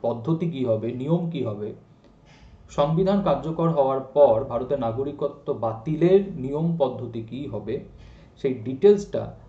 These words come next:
আমরা পেয়ে থাকি সিটিজেনশিপ অ্যাক্ট নাইনটিন ফিফটি ফাইভ, যে আইনটা কে করেছে, যে আইনটা করেছে পার্লামেন্ট। এবং পার্লামেন্টকে এই আইন তৈরির ক্ষমতা সংবিধান থেকেই দেওয়া হয়েছে, আর্টিকেল ওয়ান,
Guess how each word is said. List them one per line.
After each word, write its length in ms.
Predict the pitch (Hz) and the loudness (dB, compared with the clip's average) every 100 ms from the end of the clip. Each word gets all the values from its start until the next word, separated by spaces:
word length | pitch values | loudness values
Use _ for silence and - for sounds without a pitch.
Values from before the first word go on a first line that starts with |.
| - | -10
আমরা 200 | 127 127 | -4 -4
পেয়ে 260 | - 143 160 | -2 -4 -4
থাকি 280 | 110 127 | -8 -10
সিটিজেনশিপ 560 | 156 131 131 135 131 123 | -10 -10 -8 -8 -8 -8
অ্যাক্ট 180 | 135 123 | -8 -6
নাইনটিন 360 | 113 110 117 110 | -8 -8 -8 -10
ফিফটি 280 | 107 - 156 | -10 -8 -8
ফাইভ, 220 | 107 85 - - - | -8 -12 -16 -20 -10
যে 160 | 113 120 | -2 -2
আইনটা 520 | 113 120 117 110 - - - | -2 -2 -2 -2 -6 -18 -12
কে 100 | 127 | -8
করেছে, 460 | 123 143 - 214 226 | -2 -2 -2 -4 -4
যে 200 | 123 117 | -4 -4
আইনটা 240 | 107 110 | -4 -8
করেছে 360 | 110 110 - 170 113 | -6 -6 -6 -6 -8
পার্লামেন্ট। 520 | 104 101 101 98 - - - - - - - - - - - - - - - - - - | -10 -10 -12 -16 -18 -20 -20 -20 -20 -20 -20 -20 -20 -20 -20 -20 -20 -20 -20 -20 -10 0
এবং 180 | 147 151 | 0 4
পার্লামেন্টকে 680 | 147 165 220 233 220 - 151 | 4 6 4 2 -2 -2 -4
এই 240 | - 160 | 0 0
আইন 280 | 135 151 170 | 2 0 2
তৈরির 300 | 175 170 165 | 4 4 0
ক্ষমতা 360 | - 127 127 143 | -2 -4 -2 -2
সংবিধান 540 | 120 117 131 135 160 | -2 -4 -4 -4 -6
থেকেই 260 | 165 160 151 | -6 -4 0
দেওয়া 220 | 139 139 | 4 4
হয়েছে, 280 | 147 - 202 | 2 -2 -4
আর্টিকেল 380 | - 117 120 | -6 -8 -6
ওয়ান, 440 | 117 113 113 117 | -4 -4 -6 -8